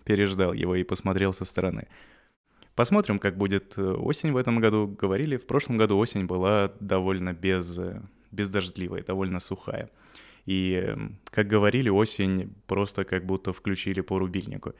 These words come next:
В этом году есть тоже ощущение, как будто ее включили в Вильнюсе, но не, не в сентябре, а вот как раз тридцать первого, э,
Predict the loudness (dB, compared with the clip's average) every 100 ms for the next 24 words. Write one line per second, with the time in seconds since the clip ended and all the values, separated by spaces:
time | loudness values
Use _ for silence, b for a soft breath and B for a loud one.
0 | b b b b -2 0 4 4 4 4
1 | 4 4 2 0 2 4 4 0 -4 -4
2 | -4 -4 -6 -6 -6 -6 -8 -8 -4 -4
3 | -2 0 0 0 2 4 4 2 0 0
4 | -2 -2 0 2 2 0 -2 -4 -6 -2
5 | 2 4 2 0 B 0 0 2 -2 2
6 | 0 2 2 2 0 -2 -6 -2 -2 -4
7 | B B B B 2 2 2 -2 2 4
8 | 4 4 0